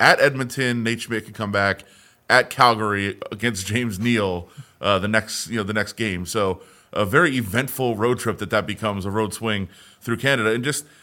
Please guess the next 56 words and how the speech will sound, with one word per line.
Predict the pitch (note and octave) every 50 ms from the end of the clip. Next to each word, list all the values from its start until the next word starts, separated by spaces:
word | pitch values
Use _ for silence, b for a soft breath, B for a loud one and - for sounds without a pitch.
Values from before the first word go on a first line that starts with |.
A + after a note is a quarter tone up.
| b b b b b -
to, | - D3+ D3
to | - D3+ C#3+
hit | C3+ F3 F3
on, | D#3+ D3 C#3 C3 B2+ B2+ B2 -
you | A#2+ A#2+
know, | A#2 A2+
what | A#2+ A#2+ A2+ -
you're | A#2 G#2
saying | - G3 F#3+ D#3 C3
there, | B2 A#2+ A#2 A2+ A2 G2+ G#2 b b b b b b b
you | B2
know, | A2+ G#2+ G#2
when | - - A2+ B2 B2+
we | A#2+ A#2
say | - D3 B2 G#2
we | G2+ A2+
don't | G2 A2+ A#2+ B2+ C3
know | C3+ C#3+
what | C#3+ C3
the | C3+
substance | B2 C3+ A#2 G#2 - A2+ G#2 -
is, | A2+ G#2+ G#2 F2+
we | F#2 F2+
don't | D#2 G2+ A2
know | B2 B2
when | A#2 B2+ C3
the | C3 B2
test | - B2 A#2 G#2+ - -
was, | A2+ A2 A2 G#2+ G#2+ G#2 G2 - B B B B B B B _
we | F2+ A2+
don't | A2 A#2+ A#2+ A#2+
know | A#2 A2+
when | G#2 A2+ A#2 A#2+
this | A#2+ A2+ - B2
all | A#2 A2
happened, | G#2+ B2+ D#3+ G3+ - C3+ B2+ G2+
when | F2 G#2+ B2 C3+
did | C3+ C3+
he | C#3 D3+
find | C#3+ C#3+ A#2+ G#2+ G#2 A2
out, | B2 C#3+ C#3+ E2+
when | A2 A2+
did | A#2 A#2+ G#2
the | G#2 G3+
appeal | F#3+ - D#3 D#3+ D3 C#3
happen? | D3 C3+ C3+ C#3 C3 B2+ B B B B B B B
Hopefully | - - F3+ F3 F3+ E3+ D#3+
we'll | D3+ C#3 B2+
get | C3+ C3
more | B2 B2+ B2
answers | A#2 A2+ - A#2+ -
from | - A#2 B2
him, | G3 G3 D3+
but | D3 B2+ - -
that's | E3 B3 B3+ -
all | C#4+ A3+ G3 D#3 C#3 B2 A2 B